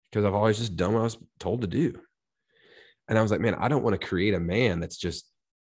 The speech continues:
doing what he's told to do. You know, that's, that's not healthy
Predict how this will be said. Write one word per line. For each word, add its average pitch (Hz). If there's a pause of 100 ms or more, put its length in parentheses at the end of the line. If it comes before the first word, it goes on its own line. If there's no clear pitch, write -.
(120)
doing 101
what 90
he's 85
told 95
to 80
do. 95 (120)
You 98
know, 90
that's, 101
that's 101
not 92
healthy 90